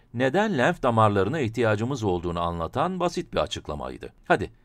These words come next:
bu açıklamaya biraz daha derinlik verelim. Şu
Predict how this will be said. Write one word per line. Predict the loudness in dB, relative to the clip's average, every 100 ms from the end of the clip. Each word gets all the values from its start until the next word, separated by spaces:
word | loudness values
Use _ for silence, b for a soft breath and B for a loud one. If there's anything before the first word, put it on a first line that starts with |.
| b b b
bu | 2
açıklamaya | 2 0 -6 -6 -2 -2 -2 -2
biraz | 0 0 0
daha | 0 0
derinlik | -2 -6 -8 -10 -10
verelim. | -8 -8 -12 -20 _ _ -20 _ _
Şu | -6 -2 -2